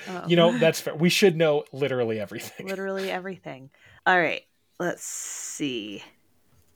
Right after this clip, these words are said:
Speaker 1: Did nothing to bring the franchise back to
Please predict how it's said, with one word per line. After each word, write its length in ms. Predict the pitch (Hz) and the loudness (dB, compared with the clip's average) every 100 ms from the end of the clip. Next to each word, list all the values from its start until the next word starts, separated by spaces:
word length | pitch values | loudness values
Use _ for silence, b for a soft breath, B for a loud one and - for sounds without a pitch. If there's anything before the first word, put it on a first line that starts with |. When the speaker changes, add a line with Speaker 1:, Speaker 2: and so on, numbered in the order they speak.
| _ - | _ -6
Speaker 1:
Did 160 | 175 | -2
nothing 320 | 170 170 180 170 | 0 0 0 -2
to 100 | 165 | -4
bring 360 | - 170 170 | 0 0 2
the 80 | 165 | 0
franchise 840 | - - 165 160 156 170 156 151 - _ _ _ | -4 -6 -4 -2 -2 -2 -2 -4 -12 _ _ _
back 260 | 160 151 | -4 -4
to 80 | - | -8